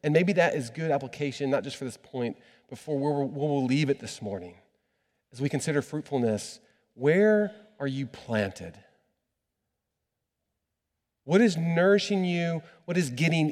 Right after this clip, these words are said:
in such that it is shaping you and flowing out that which resembles the Father's likeness?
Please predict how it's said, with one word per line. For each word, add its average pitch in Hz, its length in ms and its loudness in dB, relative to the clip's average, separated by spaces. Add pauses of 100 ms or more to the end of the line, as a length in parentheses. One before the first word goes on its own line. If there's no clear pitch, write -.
in 180 420 6
such 156 180 -4
that 175 140 2
it 147 140 -2
is 143 80 0
shaping 180 480 0
you 151 160 4
and 135 80 4
flowing 151 380 2
out 156 340 4
that 147 220 4
which 143 160 -2
resembles 143 640 4
the 135 80 -6
Father's 135 520 -2
likeness? 107 600 -4